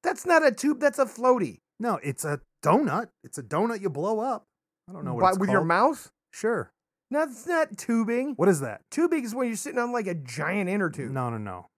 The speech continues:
Speaker 2: I'm not doing that.
Speaker 1: Okay.
Speaker 2: And, and the boat pulls you?
Speaker 1: Yes.
Speaker 2: Yeah, I've seen lots of footage of those people getting thrown,
Speaker 1: <laughs>
Speaker 2: including my uncle. I watched my uncle go, like, thirty feet in the fucking air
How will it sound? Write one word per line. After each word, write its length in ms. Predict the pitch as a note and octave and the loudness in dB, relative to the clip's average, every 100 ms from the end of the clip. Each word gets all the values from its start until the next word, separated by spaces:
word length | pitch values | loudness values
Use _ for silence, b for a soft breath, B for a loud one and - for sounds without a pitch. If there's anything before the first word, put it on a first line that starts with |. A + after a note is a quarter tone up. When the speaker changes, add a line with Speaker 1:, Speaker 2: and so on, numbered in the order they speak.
| _ - | _ -14
Speaker 2:
I'm 40 | |
not 120 | A#2+ G#2 | -14 -12
doing 220 | F#2+ F#2+ | -14 -18
that. 160 | - - _ _ - | -20 -20 _ _ -18
Speaker 1:
Okay. 220 | F#2+ F2 - _ _ | -18 -18 -20 _ _
Speaker 2:
And, 220 | - C3 D#3 | -6 -4 -2
and 100 | C3 | -4
the 60 | |
boat 260 | A#2+ C3 B2+ | 0 0 0
pulls 260 | D3 C#3 | -4 -2
you? 220 | C#3 D3+ D3+ _ _ _ _ - - | -4 -6 -10 _ _ _ _ -20 -8
Speaker 1:
Yes. 140 | F#3 | -2
Speaker 2:
Yeah, 160 | F3 B2 | 0 0
I've 100 | C3 | -2
seen 200 | - C#3 | -2 -2
lots 260 | B2+ B2 - | 0 -2 -4
of 80 | A2+ | -8
footage 240 | C3 A#2 | -6 -6
of 80 | G#2+ | -4
those 180 | A2+ G#2+ | -4 -4
people 240 | A2+ G2+ | -6 -4
getting 260 | A#2 A2 G#2+ | -6 -6 -8
thrown, 280 | G#2+ G#2+ - _ | -8 -8 -12 _
Speaker 1:
<laughs> 120 | - | -2
Speaker 2:
including 360 | G#3+ F#3 F#3+ | 4 8 8
my 180 | E3+ C#3+ | 6 4
uncle. 340 | D3 D3 G#2+ G2 - | 2 0 -4 -10 -4
I 60 | |
watched 300 | C#3+ D#3 - | 0 0 0
my 160 | D3 B2+ | -4 -2
uncle 280 | C#3+ C#3+ B2 | -2 -4 -6
go, 160 | A#2 | -4
like, 260 | A#2 A2+ - | -4 -6 -8
thirty 280 | - C#3 C3+ | -6 -4 -4
feet 220 | - C#3 | -6 -8
in 60 | C3 | -8
the 60 | A#2 | -8
fucking 340 | C#3 C3 B2 | -8 -6 -6
air 300 | A#2 A#2+ G#2 | -6 -4 -6